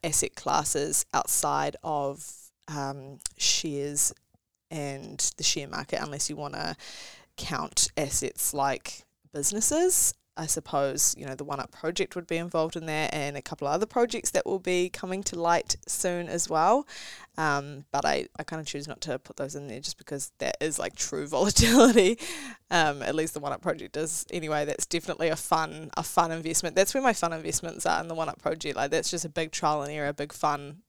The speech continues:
thing. So I have put a lot of money into it for sure, and it's repaid me in experience, value, world perspectives, and just all round amazing vibes and incredible people.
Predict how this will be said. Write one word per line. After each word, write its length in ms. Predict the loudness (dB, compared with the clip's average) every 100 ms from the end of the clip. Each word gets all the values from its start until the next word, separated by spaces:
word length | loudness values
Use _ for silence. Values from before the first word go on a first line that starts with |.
| _
thing. 320 | -4 -2 -2
So 320 | 0 2 2 0 -6 -16 -18 -10
I 80 | -2
have 200 | 0 0
put 120 | 0
a 40 | 0
lot 160 | 0
of 100 | -2
money 240 | -4 -4 -6
into 240 | -6 -4
it 120 | -4
for 120 | -4 -2
sure, 460 | -2 0 0 -2 -6 -16
and 400 | -8 -8 -6 -8 -6
it's 180 | -4 -4
repaid 460 | -6 -4 -4 -4
me 300 | -6 -6 -6 -6
in 420 | -6 -6 -12 -16 -20 _ _ -10
experience, 920 | 0 0 0 -2 -2 -6 -2 0 0
value, 680 | 0 -2 -2 -6 -8 -10 -14 -20 _ -10
world 260 | -6 -6 -8
perspectives, 680 | -12 -6 -4 -6 -6 -8 -8 -2
and 520 | -2 -2 -6 -12 -10
just 300 | -2 0 0 -4
all 220 | -4 -4
round 360 | -2 -2 -2 -6
amazing 560 | -6 -4 -4 -6 -8 -2
vibes 360 | 2 2 2
and 220 | -6 -8 -8
incredible 380 | -4 0 2
people. 420 | 2 6 6 6